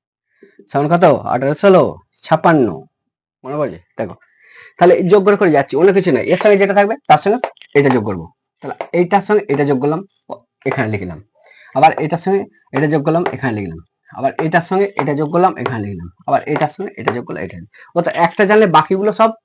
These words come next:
ওই ম্যাজিক নাম্বার দিয়ে যোগ করে করে যাবে, একটা করে পেয়ে পেয়ে যাবে, তাহলে কিছু আটকাবে না তোমাদের। তাহলে এই সমস্ত বিষয়টা। এরপর মনে করো যে গ্রুপ চোদ্দ, ফোরটিন,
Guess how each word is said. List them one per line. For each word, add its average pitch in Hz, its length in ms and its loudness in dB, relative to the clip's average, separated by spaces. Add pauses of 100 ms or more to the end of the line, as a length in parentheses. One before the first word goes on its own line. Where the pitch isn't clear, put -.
ওই 190 100 4 (340)
ম্যাজিক 170 300 4
নাম্বার 160 200 2 (100)
দিয়ে 196 120 2 (200)
যোগ 151 160 4
করে 160 140 4
করে 160 160 0
যাবে, 277 120 -2 (240)
একটা 147 160 -6
করে 135 140 -4
পেয়ে 110 160 -4
পেয়ে 85 140 -8
যাবে, 85 120 -14 (200)
তাহলে 139 200 -4
কিছু 175 200 -4
আটকাবে 127 260 -4
না 104 100 -10
তোমাদের। 80 200 -12 (440)
তাহলে 175 200 4
এই 202 80 4
সমস্ত 208 200 2 (100)
বিষয়টা। 196 260 0 (540)
এরপর 220 280 4
মনে 190 180 2
করো 190 120 2 (460)
যে 156 100 6 (280)
গ্রুপ 214 200 4 (580)
চোদ্দ, 165 220 -2 (200)
ফোরটিন, 147 320 0